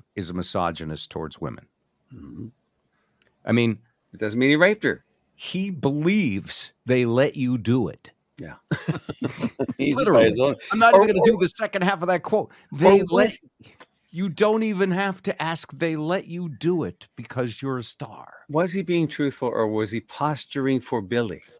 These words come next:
Speaker 2: on the bus? <laughs>
Speaker 1: It would take time to put our pants on.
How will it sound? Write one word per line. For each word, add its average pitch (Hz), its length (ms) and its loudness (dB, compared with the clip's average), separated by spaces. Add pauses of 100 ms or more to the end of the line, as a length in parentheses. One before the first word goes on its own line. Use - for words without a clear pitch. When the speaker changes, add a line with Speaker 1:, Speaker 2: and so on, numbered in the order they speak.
(140)
Speaker 2:
on 104 100 -6
the 104 80 -4
bus? - 440 -6 (4000)
<laughs> - 200 -12 (2250)
Speaker 1:
It 170 160 2
would 165 180 0
take - 320 -4
time 180 400 2
to 120 120 0
put 117 180 0
our 101 140 2
pants 170 400 -4
on. 73 320 -8